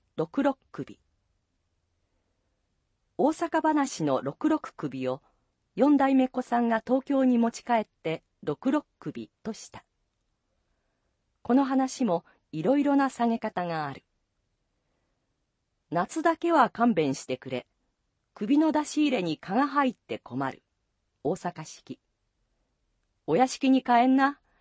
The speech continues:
お嬢さんが首を長くして待っている。三代目桂三木助。中一。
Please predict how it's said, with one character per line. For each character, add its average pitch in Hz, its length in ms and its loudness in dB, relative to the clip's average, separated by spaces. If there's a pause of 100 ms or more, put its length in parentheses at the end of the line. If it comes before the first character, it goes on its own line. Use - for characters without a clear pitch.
(280)
お 208 120 0
嬢 320 180 0
さ 269 160 0
ん 240 80 2
が 226 140 2
首 226 320 0
を 320 100 2
長 311 240 2
く 214 140 -8
し - 120 -12
て 170 140 0
待 202 180 -4
っ - 100 -20
て 143 80 -8
い 120 120 -8
る。 - 120 -20 (920)
三 247 240 0
代 233 180 -2
目 208 240 -2
桂 156 400 -4
三 120 120 -10
木 - 140 -16
助。 - 320 -20 (640)
中 196 340 -6
一。 - 320 -16